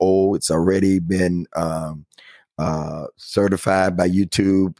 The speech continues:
I, I mean, I hit, you know, my thousand views and my thousand subscribers in seven months. My daughter was like, "Oh my God, you did that fast." I'm true to it. I'm building.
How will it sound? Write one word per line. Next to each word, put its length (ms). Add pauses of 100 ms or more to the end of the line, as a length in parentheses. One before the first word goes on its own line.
(100)
I, 240
I 60
mean, 260
I 140
hit, 280 (360)
you 100
know, 220
my 200
thousand 520
views 260
and 160 (240)
my 160
thousand 480
subscribers 600
in 180
seven 380
months. 400 (340)
My 80
daughter 220
was 120
like, 160
"Oh 120
my 160
God, 240
you 100
did 120
that 160
fast." 380
I'm 160
true 260
to 220
it. 140
I'm 140
building. 540